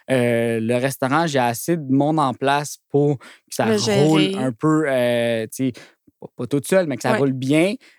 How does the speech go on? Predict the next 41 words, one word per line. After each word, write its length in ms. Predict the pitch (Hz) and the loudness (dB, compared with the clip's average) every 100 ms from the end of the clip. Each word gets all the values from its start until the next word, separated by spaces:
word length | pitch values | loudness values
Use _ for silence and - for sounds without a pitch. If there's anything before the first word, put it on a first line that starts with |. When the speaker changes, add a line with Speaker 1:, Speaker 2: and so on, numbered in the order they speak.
| - | -4
Speaker 1:
Euh, 500 | 123 123 120 120 120 110 | 0 2 2 2 0 -4
puis 140 | - | -4
moi, 200 | 120 139 | 0 2
ben, 160 | 131 117 | 0 -4
je 80 | 113 | -4
me 100 | 110 | -2
mets 140 | 117 | -2
à 80 | 123 | -2
cent 160 | 120 98 | -4 -10
pour 160 | 107 | -10
cent 140 | - 135 | -4 -2
dans 160 | 113 | -2
le 60 | 107 | -4
développement 720 | 107 127 113 113 110 117 127 - - _ | -4 -4 -2 -4 -2 -2 -4 -8 -20 _
du 120 | 202 202 | -4 -2
Speaker 2:
Ouais. 120 | 214 | 0
Speaker 1:
café, 500 | 214 190 185 131 - - _ _ | 0 0 -2 -2 -2 -8 _ _
puis 100 | 120 | -2
même 280 | 123 135 123 | 0 2 0
dans 160 | 117 113 | -2 -2
l'e-, 260 | 120 127 | -2 -4
dans 200 | 127 123 | -2 -2
l'agrandissement 840 | 123 123 135 139 139 120 143 143 143 | 0 0 0 -2 -2 -2 0 2 2
de, 160 | 131 | 0
de, 140 | 123 131 | 0 0
de 180 | 131 | 2
mes 140 | 127 135 | 2 2
machines, 640 | 131 127 - 147 147 151 | 2 0 -2 0 0 0
puis 60 | 135 | 0
dans 80 | 131 123 | 0 0
l'agrandissement 640 | 131 131 127 - 135 143 | 0 0 -2 -2 0 2
de, 160 | 127 123 - - _ | 0 -2 -6 -20 _
de, 400 | 131 131 127 123 | -2 0 2 0
du 180 | 117 120 | -2 -2
volume, 420 | 131 139 139 147 | 0 2 2 0
là, 120 | 143 127 | 0 -2
de 100 | 127 | -2
torréfaction 720 | 127 127 120 113 - 139 143 | -2 -4 -6 -8 -4 -2 -2
pour 240 | 131 135 | 0 -2
en 160 | 127 110 | -2 -6
fournir 480 | - 117 113 127 | -10 -6 -2 -2